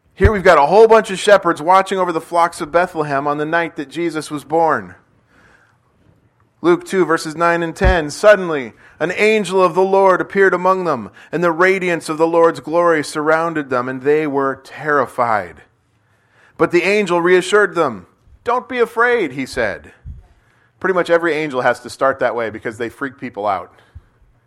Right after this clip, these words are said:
Angel just pops up in the middle of nowhere. "Don't be afraid," he said. "I bring you good news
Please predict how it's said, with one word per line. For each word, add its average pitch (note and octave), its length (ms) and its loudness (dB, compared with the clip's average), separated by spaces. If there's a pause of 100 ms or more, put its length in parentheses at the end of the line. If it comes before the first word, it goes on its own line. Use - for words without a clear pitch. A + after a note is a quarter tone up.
(280)
Angel B2 240 -12
just A#2+ 180 -16
pops A#2+ 320 -2
up B2 140 -4
in A#2+ 80 -16
the A#2 40 -12
middle A#2 220 -6
of A#2 60 -10
nowhere. A#2+ 380 -10 (600)
"Don't A3+ 240 4
be A3+ 120 0
afraid," A3 400 4
he F#3+ 100 -6
said. E3+ 200 2
"I D#3 100 4
bring F#3 280 -2
you D#3+ 140 -2
good F#3 320 -2
news F3 640 -6